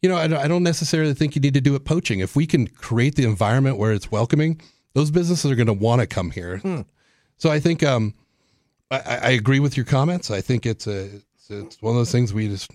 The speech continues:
Speaker 1: again, we gotta look at it and look at all the details.
Speaker 2: Seven seven five, fifty-five fifty-nine. Text messenger says, "The way that guy said carpetbagger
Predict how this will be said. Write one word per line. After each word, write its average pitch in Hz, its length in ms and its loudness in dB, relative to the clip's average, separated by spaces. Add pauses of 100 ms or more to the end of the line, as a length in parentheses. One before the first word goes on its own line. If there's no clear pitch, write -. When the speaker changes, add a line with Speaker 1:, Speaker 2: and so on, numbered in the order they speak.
Speaker 1:
again, 107 340 0
we 95 80 -8
gotta 117 180 2
look 120 220 2
at 95 160 2
it 95 200 -6
and 101 80 -4
look 104 160 -4
at 110 40 -2
all 113 120 2
the 110 80 0
details. 98 600 -4 (1080)
Speaker 2:
Seven 269 280 -8
seven 208 240 -6
five, 143 300 -6
fifty-five 156 520 -8
fifty-nine. 143 480 -10
Text 202 240 -10
messenger 185 340 -10
says, 151 220 -8
"The 160 60 -8
way 240 160 -6
that 302 180 -4
guy 214 220 -4
said 190 260 -8
carpetbagger 151 680 -8